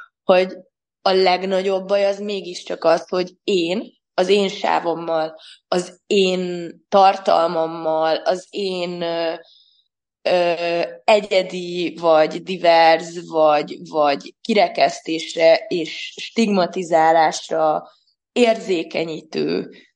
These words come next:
ö, könyveimmel nem kaphatok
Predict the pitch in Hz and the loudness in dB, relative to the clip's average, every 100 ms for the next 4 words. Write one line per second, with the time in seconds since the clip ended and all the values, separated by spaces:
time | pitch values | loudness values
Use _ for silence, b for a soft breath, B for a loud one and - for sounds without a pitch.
0 | _ - 170 156 151 151 - - 202 170 | _ -2 0 2 0 -2 -6 -4 0 0
1 | 180 175 190 196 208 214 226 240 240 _ | 2 0 0 -2 0 2 2 0 -4 _
2 | 202 226 240 196 - - _ _ - - | -2 2 4 2 -2 -16 _ _ -6 0
3 | 196 - 175 156 - 147 104 - - | 0 0 -6 -6 -6 -8 -10 -16 -20